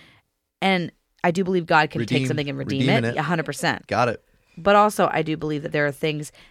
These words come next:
Speaker 1: that are of a dark place that we as believers need to take a firm stance on and say, "But this is the intent behind it.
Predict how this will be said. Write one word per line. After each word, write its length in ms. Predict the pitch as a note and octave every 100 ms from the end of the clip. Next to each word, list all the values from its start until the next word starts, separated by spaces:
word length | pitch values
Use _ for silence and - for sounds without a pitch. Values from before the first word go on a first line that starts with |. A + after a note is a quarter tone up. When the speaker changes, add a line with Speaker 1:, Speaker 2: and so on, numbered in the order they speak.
| _
Speaker 1:
that 360 | - D#3 D3 - _
are 400 | D#3+ E3+ F3 E3 _ -
of 360 | D#3+ D#3 D3 - _
a 120 | D3+
dark 320 | C#3+ C#3+ D3
place 560 | - D3 C3 B2 - - _ -
that 480 | C3+ C#3+ C3+ - - _ _ _ _ _
we 500 | D3+ D#3 E3 D#3+ D#3+ -
as 200 | D#3 C#3+
believers 720 | C#3+ C#3+ C#3 C#3 D#3+ F3 E3+ -
need 240 | D3+ C#3
to 60 | C#3
take 140 | D3
a 60 | C3
firm 300 | - C3+ C3
stance 380 | - C3+ C3+ C#3+
on 200 | D3 D3+
and 220 | C#3+ C#3
say, 340 | - C#3 C3 - _ _ _ _ _
"But 140 | D#3+
this 180 | F3+ F3
is 140 | F3 C#3+
the 120 | C#3
intent 360 | B2 - B2
behind 400 | - B2 B2 C3
it. 180 | D3+ -